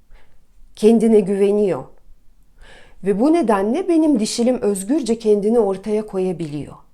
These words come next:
Ve kadının eril tarafının ön plana çıktığı durumda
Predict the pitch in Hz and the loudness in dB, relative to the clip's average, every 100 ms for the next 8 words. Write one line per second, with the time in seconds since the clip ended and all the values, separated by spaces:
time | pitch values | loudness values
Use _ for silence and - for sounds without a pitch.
0 | - - - 226 247 285 311 311 190 - | -20 -20 -2 -2 0 0 2 2 0 -4
1 | - - - 208 302 466 - 302 269 285 | -20 -20 -4 -2 0 -2 -2 -2 -2 -2
2 | 294 285 254 285 277 240 262 269 226 - | -2 0 2 0 0 0 0 -2 -8 -8
3 | - 262 190 190 220 196 131 190 | -4 -4 -2 -2 -2 -2 -8 -12